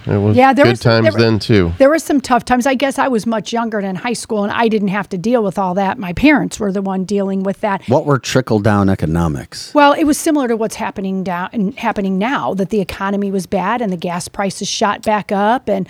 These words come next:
Speaker 3: Well, that
Speaker 2: all
Speaker 3: was
Speaker 2: of that.
Speaker 3: early eighties.
Speaker 2: True.
Speaker 1: Well, it was supposed to be like all this money that our taxes went to, it would trickle back down to us,
Speaker 2: Mm.
Speaker 1: but it would get spent at the top, but then trickle down, we get the leftovers.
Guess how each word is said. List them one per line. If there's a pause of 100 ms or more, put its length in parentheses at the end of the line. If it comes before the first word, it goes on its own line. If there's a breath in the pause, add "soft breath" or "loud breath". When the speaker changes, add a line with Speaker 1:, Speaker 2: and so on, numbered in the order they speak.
(120 loud breath)
Speaker 3:
Well,
that
Speaker 2:
all
Speaker 3:
was
Speaker 2:
of
that.
Speaker 3:
early
eighties.
Speaker 2:
True.
Speaker 1:
Well, (160)
it
was
supposed
to
be
like
all
this
money
that
our
taxes
went
to,
it
would
trickle
back
down
to
us,
Speaker 2:
Mm.
Speaker 1:
but
it
would
get
spent
at
the
top,
but
then
trickle
down,
we
get
the
leftovers.